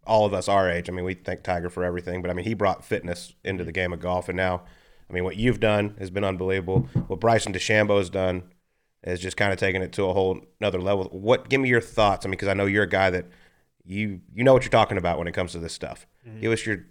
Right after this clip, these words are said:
Speaker 1: thoughts on what you think about what he's done and how, I mean, he's, he's gone the other way. He's, he's bulked up and added a bunch of weight.
Speaker 2: Yeah, I think, though, that, you know, just understanding, like,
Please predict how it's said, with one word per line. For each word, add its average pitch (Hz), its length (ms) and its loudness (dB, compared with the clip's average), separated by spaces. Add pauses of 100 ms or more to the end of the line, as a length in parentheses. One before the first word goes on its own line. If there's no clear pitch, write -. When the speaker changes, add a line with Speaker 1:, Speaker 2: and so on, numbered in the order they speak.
(260)
Speaker 1:
thoughts 101 240 0
on 95 120 0
what 95 140 2
you 101 60 -2
think 98 160 -2
about 92 120 4
what 90 120 0
he's 95 200 0
done 92 240 4
and 87 140 2 (220)
how, 90 100 0
I 78 80 -4
mean, 90 140 -2
he's, - 260 -4 (220)
he's 120 160 2
gone 120 180 6
the 117 80 8
other 117 140 8
way. 98 160 2
He's, 117 120 4 (140)
he's 110 160 2
bulked 104 340 2
up 101 160 4
and 98 140 0
added 101 560 2
a 92 80 -4
bunch 92 220 -4
of 85 80 -4
weight. 85 220 -2 (500)
Speaker 2:
Yeah, 147 280 -16
I 117 100 -12
think, 156 380 -8
though, 120 240 -4
that, 107 260 -12 (240)
you 135 100 -12
know, 117 60 -8
just 110 220 -14
understanding, 120 680 -12
like, 104 360 -14